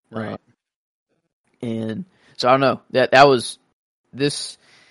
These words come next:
Speaker 2: was just like, uh, I don't know. I, I wonder how long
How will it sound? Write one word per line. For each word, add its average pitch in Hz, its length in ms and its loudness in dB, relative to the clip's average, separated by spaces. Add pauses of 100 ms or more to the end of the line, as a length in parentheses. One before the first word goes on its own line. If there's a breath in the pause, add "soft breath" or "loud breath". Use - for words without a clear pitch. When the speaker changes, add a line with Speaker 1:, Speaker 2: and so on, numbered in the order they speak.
(800 soft breath)
Speaker 2:
was 117 280 -4
just - 560 -4 (1300)
like, 101 280 -8
uh, 82 280 -12 (400)
I 135 120 0
don't 139 80 0
know. 135 100 -4
I, 131 180 2
I 139 180 2
wonder 196 260 0
how 143 140 0
long 117 600 -4